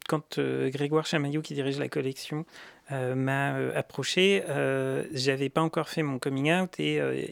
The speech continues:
j'ai dû lui dire, euh, « Ah oui, bah attention, là, euh, tu, tu penses faire, euh, signer un contrat avec un mec, mais quand il sera publié, ce sera,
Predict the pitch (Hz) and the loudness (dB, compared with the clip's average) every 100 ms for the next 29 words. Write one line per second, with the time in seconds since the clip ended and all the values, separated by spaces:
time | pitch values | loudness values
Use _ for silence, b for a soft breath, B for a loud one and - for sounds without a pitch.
0 | - - 135 135 151 151 139 160 180 160 | -8 -4 -4 -2 -6 -4 -2 0 0 2
1 | 135 143 147 156 151 143 - 151 - 175 | 0 0 0 -2 0 -2 -2 -6 -2 0
2 | 160 143 156 135 131 - 147 143 156 156 | 2 2 2 0 -4 -6 -8 -6 -4 2
3 | 175 - 156 - 156 - 151 156 - 170 | 2 2 -2 0 -2 0 -4 -4 2 4
4 | 170 165 160 - 170 156 151 151 196 - | 4 2 -2 0 0 0 0 2 2 0
5 | 156 165 156 - 156 156 147 185 180 - | -2 -2 -6 -4 -2 -2 0 0 0 -4
6 | - | -8